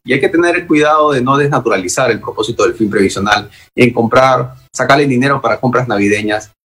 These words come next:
No hay que, digamos, eh, desnaturalizar el propósito del fin previsional.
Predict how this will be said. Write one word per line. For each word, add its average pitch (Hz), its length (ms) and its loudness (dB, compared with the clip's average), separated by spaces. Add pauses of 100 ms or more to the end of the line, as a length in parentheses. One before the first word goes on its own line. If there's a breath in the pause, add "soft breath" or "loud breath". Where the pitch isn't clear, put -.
(380)
No 139 180 2
hay 147 160 0
que, 117 320 0
digamos, 120 680 0
eh, 87 340 -2 (340)
desnaturalizar 120 760 0
el 113 80 -2
propósito 113 480 -2
del 90 120 0
fin 107 160 0
previsional. 92 580 -2